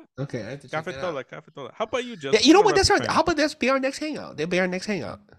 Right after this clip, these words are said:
Speaker 1: That's
Speaker 2: Let's get
Speaker 1: our next
Speaker 2: empanadas.
Speaker 1: hangout.
Speaker 2: There you go. There you go. Benji,
Speaker 1: <laughs>
Speaker 2: Garn. Let's
Speaker 1: Garn,
Speaker 2: get
Speaker 1: come on. You know,
Speaker 2: empanadas.
Speaker 1: and we could bring empanadas from all our cultures, from Filipino,
Speaker 2: Uh,
Speaker 1: you know,
Speaker 2: yeah, there you
Speaker 1: Thai, you know
Speaker 2: go.
Speaker 1: what I'm saying? So
Speaker 2: Yeah,
Speaker 1: we'll,
Speaker 2: it'll be
Speaker 1: e-,
Speaker 2: like,
Speaker 1: empanada
Speaker 2: uh,
Speaker 1: potluck.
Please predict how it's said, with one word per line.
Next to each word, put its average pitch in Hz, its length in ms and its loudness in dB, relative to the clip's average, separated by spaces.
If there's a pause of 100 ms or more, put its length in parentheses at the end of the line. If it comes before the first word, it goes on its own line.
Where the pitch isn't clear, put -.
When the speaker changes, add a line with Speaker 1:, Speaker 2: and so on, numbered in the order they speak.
(1040)
Speaker 1:
That's 143 180 0
Speaker 2:
Let's - 0 -
get 196 60 4
Speaker 1:
our 202 60 4
next 214 200 2
Speaker 2:
empanadas. 202 80 0
Speaker 1:
hangout. 311 520 4 (360)
Speaker 2:
There 226 140 -2
you 226 160 -4
go. 165 400 -2 (180)
There 196 140 -4
you 180 40 -6
go. 175 160 0
Benji, 196 440 -4 (260)
Speaker 1:
<laughs> - 240 -14
Speaker 2:
Garn. 156 440 0 (260)
Let's 127 120 -2
Speaker 1:
Garn, 190 320 6
Speaker 2:
get 123 60 -4
Speaker 1:
come 180 160 2
on. 151 80 2
You 185 80 8
know, 196 80 8
Speaker 2:
empanadas. 156 80 4
Speaker 1:
and 180 100 6
we 208 60 6
could 202 180 -2
bring 196 160 0
empanadas 180 680 -2
from 123 420 -10 (120)
all 139 220 4
our 165 160 4
cultures, 208 680 -2
from 127 200 -8
Filipino, 160 580 0 (140)
Speaker 2:
Uh, 131 40 -6
Speaker 1:
you 143 140 -2
know, 143 140 0
Speaker 2:
yeah, 160 160 0
there 165 100 0
you 160 60 -4
Speaker 1:
Thai, 170 380 2
you 175 60 2
know 208 80 0
Speaker 2:
go. 254 60 0
Speaker 1:
what 165 120 -2
I'm 170 80 -4
saying? 175 360 -12
So 143 180 -8
Speaker 2:
Yeah, 175 160 -2
Speaker 1:
we'll, 147 140 -6
Speaker 2:
it'll 170 180 -4
be 196 140 -8
Speaker 1:
e-, 220 40 -4
Speaker 2:
like, 214 200 -2
Speaker 1:
empanada 202 520 2
Speaker 2:
uh, - 60 -14
Speaker 1:
potluck. 311 600 -2